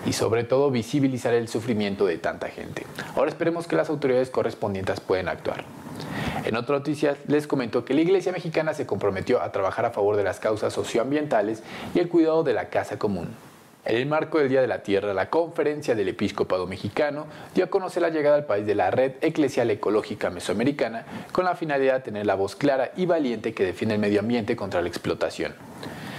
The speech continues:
En su carta fundacional se destacó que su responsabilidad será entrar en diálogo con actores de fe sociales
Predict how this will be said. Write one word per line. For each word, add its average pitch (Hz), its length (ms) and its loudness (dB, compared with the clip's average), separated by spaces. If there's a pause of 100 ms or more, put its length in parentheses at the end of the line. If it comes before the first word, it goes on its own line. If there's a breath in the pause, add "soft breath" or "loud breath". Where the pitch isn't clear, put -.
(200 loud breath)
En 139 100 0
su 135 160 2
carta 127 320 0
fundacional 110 600 -2
se 98 100 0
destacó 127 500 0
que 143 100 -2
su 131 200 2
responsabilidad 131 720 0
será 101 220 2
entrar 98 280 0
en 98 80 0
diálogo 117 380 4
con 95 140 -2
actores 92 340 2
de 87 100 2
fe 113 180 2
sociales 151 640 0